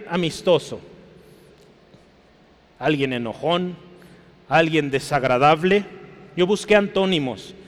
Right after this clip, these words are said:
Desagradable, hosco. ¿Qué es hosco? ¿Alguien ha oído esta palabra, hosco? Hos-, no es tosco, ¿eh? Es H O S C O,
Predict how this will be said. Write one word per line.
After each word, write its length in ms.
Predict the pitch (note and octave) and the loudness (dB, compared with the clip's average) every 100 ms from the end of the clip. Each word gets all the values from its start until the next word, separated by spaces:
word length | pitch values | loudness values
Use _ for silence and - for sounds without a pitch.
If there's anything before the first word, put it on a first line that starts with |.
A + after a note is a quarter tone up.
| - - | -20 -6
Desagradable, 960 | D#3+ D3+ D#3+ D3 C#3+ C#3+ F#3 G#3 B3 A#3+ - - - - - - | -2 0 0 2 2 4 4 4 2 2 -6 -20 -20 -20 -20 -2
hosco. 480 | E3 F#3 - - A2 - - | 2 2 0 -8 -8 -10 2
¿Qué 80 | A3+ | 2
es 120 | A3 | 4
hosco? 420 | G#3+ - - B2 - | 4 2 -4 -8 -2
¿Alguien 300 | E3+ G#3+ G3+ | -2 0 0
ha 60 | |
oído 200 | G#3 G#3 | 2 2
esta 160 | G#3+ G#3 | 2 -2
palabra, 360 | - E3+ F3+ F#3 | 0 0 0 0
hosco? 400 | A3 G#3+ - B3+ - - - - - - - - - | 0 0 0 -2 -4 -20 -20 -20 -20 -20 -20 -14 2
Hos-, 340 | G#3 A#3+ - | 4 4 0
no 200 | F3+ G3+ | 0 2
es 140 | A#3+ - | 2 2
tosco, 520 | G3 E3+ - C3+ D3 | 4 4 2 -2 0
¿eh? 180 | G#3 F#3+ | 0 0
Es 240 | F3 - - | -4 -6 -2
H 420 | E3 G3+ - F#3+ | 0 0 0 -2
O 220 | F3+ G3 | 0 -2
S 400 | F3 F3+ - F#3+ F#3 - - - | -2 -4 -2 -6 -6 -20 -20 -12
C 240 | - D#3 | -2 0
O, 160 | A#2 | 0